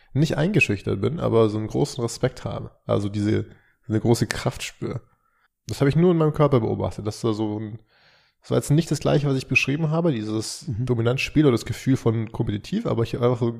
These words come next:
Speaker 1: so ein, wie so, als würdest du so ein Raubtier ins Gesicht blicken. Einfach so ein Gefühl von, hm. <laughs>
Speaker 2: Crazy. Ähm, ich find das, ich hab jetzt eine Person, mit der ich das richtig hardcore spüre.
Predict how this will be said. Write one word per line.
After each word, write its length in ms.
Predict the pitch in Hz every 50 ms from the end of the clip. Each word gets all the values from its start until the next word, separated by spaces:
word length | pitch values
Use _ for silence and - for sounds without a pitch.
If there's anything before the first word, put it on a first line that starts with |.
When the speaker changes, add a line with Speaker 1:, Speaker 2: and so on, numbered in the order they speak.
| - -
Speaker 1:
so 160 | 135 123 123 117
ein, 220 | 117 117 117 110 - - - - - - - - _ _ _ _ _ _ _ _ _ _ _ -
wie 100 | 127 123
so, 80 | 135 135
als 100 | 113 123
würdest 200 | 135 123 - -
du 60 | 123
so 80 | 117
ein 60 | 113 117
Raubtier 340 | 110 117 127 - - - 113
ins 140 | 104 - -
Gesicht 260 | 117 107 101 - -
blicken. 240 | - 104 104 - 113
Einfach 180 | 123 135 139 127
so 120 | - 135
ein 100 | 120 123
Gefühl 220 | 113 - - 120
von, 260 | 110 - - 117 113 110 -
hm. 300 | - 151 135 117 110 101 - - - - - - - - - - - - - - - - - - - -
<laughs> 1500 | 175 - - 160 - - - 151 - - - - - - - _ _ _ _ _ - - - - - - - 98 92 - -
Speaker 2:
Crazy. 400 | - 117 110 110 104 98 98 - - _ - - - - - - - - - -
Ähm, 480 | - 95 92 92 92 95 95 95 98 98 - _ _ _ _ _ _ _ _ _ - - - - - _ _ _ -
ich 180 | - 101 -
find 180 | - 110 113 113
das, 400 | 110 104 - - - - - - _ _ _ _ _ _ _ _ _ _ _ _ _ _ _ _ _ -
ich 100 | - 101
hab 100 | 110 123
jetzt 120 | 120 113
eine 160 | - 117 127 123
Person, 440 | - - 107 98 101 107 110 113
mit 160 | 113 107 - 110
der 80 | 104
ich 60 | 98 -
das 240 | - 101 - - -
richtig 400 | 107 98 101 101 - - 92 104
hardcore 280 | 101 - - - 101
spüre. 420 | - - - 104 104 107 117 139